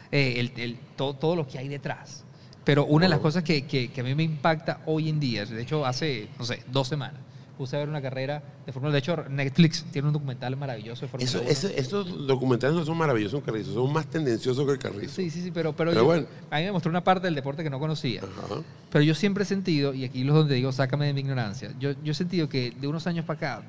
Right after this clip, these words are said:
Speaker 1: de cinco, seis o diez años para acá, yo, esa es mi percepción, como que la Fórmula uno perdió magia porque se trata de quién tenga más capacidad tecnológica. El que tenga más capacidad tecnológica, gana.
Speaker 2: No siempre,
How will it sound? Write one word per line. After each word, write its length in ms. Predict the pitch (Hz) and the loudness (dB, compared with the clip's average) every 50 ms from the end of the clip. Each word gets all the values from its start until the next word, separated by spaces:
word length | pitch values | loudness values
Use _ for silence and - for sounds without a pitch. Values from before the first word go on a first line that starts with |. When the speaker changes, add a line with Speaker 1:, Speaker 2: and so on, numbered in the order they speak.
| - 180 - | -16 -14 -12
Speaker 1:
de 140 | 117 117 | -12 -12
cinco, 560 | 110 - - - - - 170 165 156 160 143 139 147 151 - - - | -12 -12 -12 -6 -4 -2 -2 -2 -4 -6 -8 -8 -8 -12 -14 -14 -10
seis 480 | - - - 170 160 151 147 147 143 139 | -6 -2 0 0 0 0 -2 -4 -4 -4
o 140 | 139 139 147 | -4 -4 0
diez 220 | 175 190 180 165 | 2 2 2 2
años 160 | 175 165 151 | 2 2 2
para 160 | 151 143 123 | 2 0 -2
acá, 80 | 101 - - - - - - - - - - - | -4 -8 -12 -18 -20 -20 -20 -20 -20 -20 -10 -6
yo, 80 | 147 143 127 - - - - - - | -6 -6 -6 -6 -16 -18 -18 -18 -16
esa 180 | - - - 160 | -16 -10 -6 -4
es 40 | 151 | -2
mi 160 | 160 165 180 | 0 0 -2
percepción, 520 | 160 - 127 - - 107 - - 156 135 110 101 - - - | -2 -2 -6 -8 -10 -16 -8 -8 -8 -8 -8 -12 -16 -18 -6
como 160 | - 147 156 147 | -2 -2 0 2
que 220 | 151 156 147 143 143 - - - - - - - - - - - | 2 0 0 0 -6 -12 -16 -18 -20 -20 -20 -20 -20 -20 -14 -8
la 140 | 139 143 135 | -6 -6 -4
Fórmula 280 | - 156 143 147 147 | -4 -4 -4 -2 -2
uno 260 | 147 156 165 180 185 165 - - - - - | -2 -2 -2 -4 -6 -8 -12 -20 -20 -12 -4
perdió 320 | - 139 123 127 127 139 143 | -2 -2 0 0 -2 -2 -2
magia 320 | 151 156 165 165 180 175 | -4 -4 -4 -4 -4 -4
porque 300 | 165 143 131 135 127 - - | -6 -6 -6 -6 -8 -8 -8
se 180 | - - 143 | -6 -6 -6
trata 460 | 127 - - 139 135 - 156 156 160 156 | -4 0 -2 -2 2 4 4 4 6 6
de 240 | 156 156 147 131 - - - - - - - | 6 4 4 4 2 -6 -14 -16 -18 -16 -4
quién 240 | - 160 160 165 165 | 0 0 0 0 0
tenga 260 | 156 180 180 180 185 180 | 0 0 0 0 -2 -2
más 200 | 175 175 170 156 | -2 -2 -4 -2
capacidad 480 | 175 190 180 - 143 - - 131 117 120 | -4 -8 -6 -6 -8 -8 -6 -8 -8 -8
tecnológica. 440 | - 160 143 127 131 143 139 127 139 | -10 -10 -10 -6 -6 -6 -6 -6 -4
El 40 | 135 | -4
que 80 | 151 | -2
tenga 160 | 147 170 190 | -2 -4 -4
más 100 | 208 220 | -4 -4
capacidad 300 | 208 233 202 175 160 175 | -4 -4 -6 -6 -6 -6
tecnológica, 420 | 175 196 180 208 214 214 208 208 - - - 151 | -6 -6 -6 -6 -6 -6 -6 -8 -10 -10 -8 0
gana. 340 | 147 147 120 110 - - - - - - - - | 0 0 0 0 -6 -16 -18 -20 -20 -20 -14 -8
Speaker 2:
No 200 | 120 123 131 131 | -2 0 0 0
siempre, 480 | 127 - - 80 78 65 - - - | 0 -4 -6 -6 -8 -8 -10 -12 -12